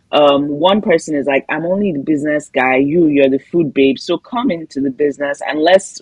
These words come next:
structure this thing together." The person will ha-, um, handle the front end of the business. And then you at the back will say, "Okay, well, the things that I'm going to make for you, I'm going to write them down so that even when I'm not here anymore,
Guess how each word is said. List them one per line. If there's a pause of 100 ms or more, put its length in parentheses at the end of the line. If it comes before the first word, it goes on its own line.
structure
this
thing
together." (340)
The
person
will
ha-, (120)
um,
handle
the
front
end
of
the
business. (320)
And
then
you
at
the
back
will
say,
"Okay, (200)
well,
the
things
that
I'm
going (100)
to
make (160)
for
you,
I'm
going
to
write
them
down
so
that
even
when
I'm
not
here
anymore,